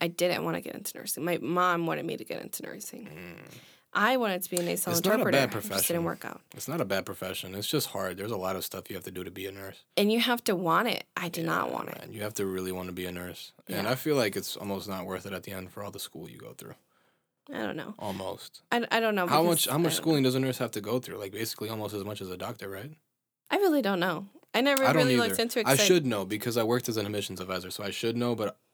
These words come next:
Speaker 2: the school that I went to only offered, like, an online bachelor's of science in
Speaker 1: Yeah.
Speaker 2: nursing, so that's, like, nothing.
Speaker 1: Yeah.
Speaker 2: That's like if you already have everything you need to be a nurse already and you just wanna have an extra degree to bolster your thing, I guess.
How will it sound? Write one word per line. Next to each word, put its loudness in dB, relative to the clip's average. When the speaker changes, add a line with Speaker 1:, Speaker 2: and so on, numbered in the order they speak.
Speaker 2:
the -2
school 6
that 6
I 2
went -2
to -4
only 0
offered, 0
like, -2
an -8
online -6
bachelor's -8
of -8
science -6
in -8
Speaker 1:
Yeah. -4
Speaker 2:
nursing, -4
so -6
that's, -4
like, -8
nothing. -10
Speaker 1:
Yeah. -10
Speaker 2:
That's -2
like 2
if -4
you 0
already 0
have -2
everything -4
you -2
need -4
to -4
be 0
a 0
nurse -4
already -4
and -8
you -8
just -8
wanna -10
have -6
an -6
extra -8
degree -14
to -10
bolster -8
your -10
thing, -14
I -10
guess. -16